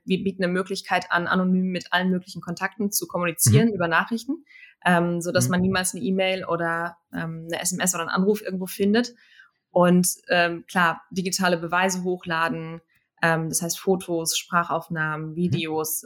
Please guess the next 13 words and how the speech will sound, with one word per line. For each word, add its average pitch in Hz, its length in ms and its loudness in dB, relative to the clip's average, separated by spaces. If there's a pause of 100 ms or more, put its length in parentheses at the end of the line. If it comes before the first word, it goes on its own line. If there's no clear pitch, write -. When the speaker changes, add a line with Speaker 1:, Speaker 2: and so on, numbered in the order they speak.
Speaker 1:
ähm, 156 560 -4
Dokumente, 175 680 0
Briefe, 180 340 -2
die 165 100 -4
man 165 200 -2
eventuell 156 360 -8
von 160 280 -8 (420)
einer 160 160 0
Ärztin 170 460 0
oder 156 140 -2
so 156 100 -8
bekommt 156 420 -4 (200)
und, 165 240 0